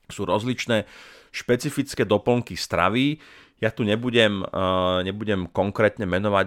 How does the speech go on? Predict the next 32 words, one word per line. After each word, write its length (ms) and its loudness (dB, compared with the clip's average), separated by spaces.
že 60 -6
aké, 340 0
ono 240 2
to 80 -4
hodne 320 -4
záleží 640 0
od, 380 -4
e, 400 0
nášho 640 -2
biotypu, 960 0
aký 340 -6
sme 400 -8
typ. 320 -4
To 80 -10
znamená, 400 -4
že, 160 -6
e, 320 -2
áno, 400 0
takéto 480 0
známe, 880 2
že 160 -4
pokiaľ 480 2
sa 240 -2
zdravo 400 2
stravujeme, 880 0
tak, 240 -2
e, 80 0
väčšina 480 0
suplementov 960 4
alebo 400 4
látok, 480 2
e, 80 -4